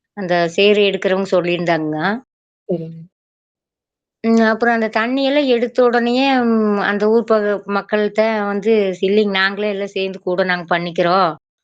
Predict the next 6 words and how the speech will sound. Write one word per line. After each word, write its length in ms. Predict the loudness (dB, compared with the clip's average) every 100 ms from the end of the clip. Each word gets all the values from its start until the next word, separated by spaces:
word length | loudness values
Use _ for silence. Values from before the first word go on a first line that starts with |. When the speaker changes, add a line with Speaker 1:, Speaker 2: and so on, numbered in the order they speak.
| _ _
Speaker 2:
சரி. 300 | _ -6 -6 -6 -16 -16 -8
Speaker 1:
அப்படின்னு 300 | 0 2 2
சொல்லிட்டுங்க, 360 | 2 4 2 2
அந்த 200 | 0 -2
தண்ணி 460 | -4 -4 -2 -2 -2
எடுத்தவரே 640 | -2 -2 0 0 0